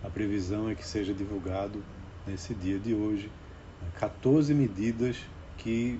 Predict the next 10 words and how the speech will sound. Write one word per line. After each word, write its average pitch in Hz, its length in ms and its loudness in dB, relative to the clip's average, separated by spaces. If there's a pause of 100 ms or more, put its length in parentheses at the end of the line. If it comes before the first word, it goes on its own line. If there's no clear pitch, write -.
(140)
vêm 123 160 0
com 135 140 0
o 127 40 2
objetivo 127 720 0 (200)
de 110 120 4
equilibrar 117 880 2 (260)
as 113 160 -6
contas 110 600 -2
do 101 240 -10
governo, 113 600 0